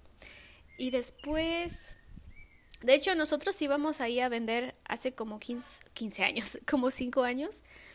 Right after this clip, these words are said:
porque, este, mi papá hacía queso y era queso orgánico. Ujú. Entonces nos íbamos a poner ahí en, con nuestro puesto.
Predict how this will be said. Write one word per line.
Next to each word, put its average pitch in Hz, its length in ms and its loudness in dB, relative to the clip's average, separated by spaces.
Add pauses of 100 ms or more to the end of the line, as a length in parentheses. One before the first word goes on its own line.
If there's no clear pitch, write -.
(440)
porque, 247 560 2
este, 233 300 2
mi 240 120 -4
papá 240 220 -2
hacía 254 240 2
queso 233 340 0 (260)
y 254 240 2
era 254 400 0 (120)
queso - 220 -4
orgánico. 214 460 -6 (180)
Ujú. 254 260 -8 (200)
Entonces 226 540 -2
nos 214 340 -4
íbamos 220 340 -4
a 202 100 -8
poner 202 220 -6
ahí 208 200 0
en, 208 340 -8
con 202 160 -6
nuestro 202 300 -2
puesto. 202 380 -2